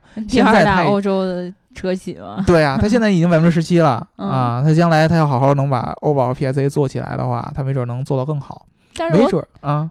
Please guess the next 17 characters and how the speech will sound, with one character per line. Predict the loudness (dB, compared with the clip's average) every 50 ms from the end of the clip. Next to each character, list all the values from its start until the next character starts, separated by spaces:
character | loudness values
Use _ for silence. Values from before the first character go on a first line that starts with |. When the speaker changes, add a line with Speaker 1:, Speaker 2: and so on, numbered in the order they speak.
| -6
Speaker 1:
但， | -6 -4 -2
但 | -2 -2
是 | -2
我 | -2 -4 -4
总 | -4 -6 -6 -6 -6
觉 | -6 -6
得 | -4 -4 -4
就 | -2 -2 -2
是 | -2
法 | -2 -4 -8 -10 -10 -8
国 | -6 -6 -4 -4
的 | -4 -6 -8 -8 -12 -16 -14
品 | -10 -10 -8 -8
牌 | -10 -12 -10 -10 -8
吧， | -6 -6 -6 -6 -8 -12 -14
就 | -12 -10 -10
是 | -8 -8 -8 -8 -10